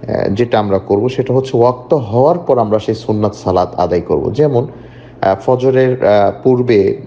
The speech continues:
দুই রাকাত সুন্নাত রয়েছে, আমরা সবাই অবগত আছি। আহ,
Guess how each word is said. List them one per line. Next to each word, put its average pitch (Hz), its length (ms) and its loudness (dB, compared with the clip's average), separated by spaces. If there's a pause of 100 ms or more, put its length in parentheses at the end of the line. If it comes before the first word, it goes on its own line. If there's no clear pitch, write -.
দুই 113 180 2
রাকাত 104 380 0
সুন্নাত 107 440 -2
রয়েছে, 95 300 0
আমরা 90 140 -2
সবাই 90 260 0
অবগত 85 320 0
আছি। 90 460 -2 (800)
আহ, 87 460 0